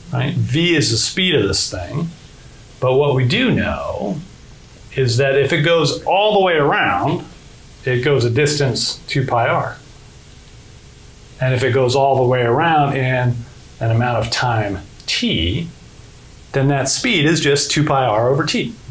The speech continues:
distance over time. And that thing we got a square, and we still have an r in the bottom. Okay, and now we can simplify this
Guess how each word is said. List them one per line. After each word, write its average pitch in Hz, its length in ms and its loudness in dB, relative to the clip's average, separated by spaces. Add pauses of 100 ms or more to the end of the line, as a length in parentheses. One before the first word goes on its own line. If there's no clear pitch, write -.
distance 143 480 2
over 120 200 2
time. 101 300 -4 (1400)
And 101 160 -4
that 101 160 -6
thing 101 160 -4
we 101 80 -6
got 95 160 -4
a 90 40 -8
square, 82 840 0 (380)
and 113 120 -2
we 107 100 0
still 110 220 -2
have 107 180 -2
an 101 140 -6
r 104 580 -2
in 107 80 -6
the 95 60 -6
bottom. 90 380 -4 (1300)
Okay, 117 360 -6
and 117 140 0
now 156 260 2
we 147 80 2
can 127 140 0
simplify 120 560 0
this - 400 -2